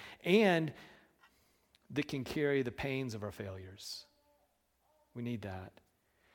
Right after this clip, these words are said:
And then we need to see God's trustworthiness,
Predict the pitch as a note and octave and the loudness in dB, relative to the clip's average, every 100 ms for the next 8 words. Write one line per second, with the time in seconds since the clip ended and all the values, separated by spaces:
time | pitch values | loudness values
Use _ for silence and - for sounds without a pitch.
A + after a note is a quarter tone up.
0 | - - C#3+ C#3+ F3+ F3 F#3+ F#3+ F#3 - | -14 0 2 4 2 4 4 4 0 -2
1 | E3 C3+ A#2 C3 C3 C3 A2+ - - - | -2 -2 0 0 0 -2 -6 -8 -6 0
2 | D#3 E3+ - - A#2+ A#2 G#2+ G#2+ | 2 2 0 -4 -2 -2 -4 -6